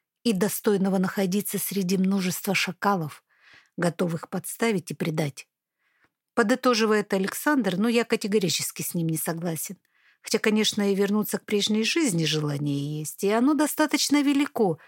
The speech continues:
особенно когда мучает жажда. «Пожрать принеси!» Бросаю вслед уходящему вампиру и упираясь затылком о холодную каменную стену, закрыв глаза.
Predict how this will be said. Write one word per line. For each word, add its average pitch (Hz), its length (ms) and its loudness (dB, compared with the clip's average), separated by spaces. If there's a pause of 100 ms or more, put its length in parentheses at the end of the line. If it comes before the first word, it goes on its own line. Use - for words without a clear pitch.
(260)
особенно 220 440 2
когда 208 420 2
мучает 175 540 0
жажда. 165 520 0 (1040)
«Пожрать 240 580 4
принеси!» 202 760 0 (720)
Бросаю 220 480 2
вслед 302 260 0
уходящему 214 640 2
вампиру 196 680 0 (420)
и 190 140 2
упираясь 190 460 0
затылком 190 600 -2
о 175 40 0
холодную 185 640 -2
каменную 175 600 0
стену, 233 460 -2
закрыв 160 400 -2
глаза. 165 540 -4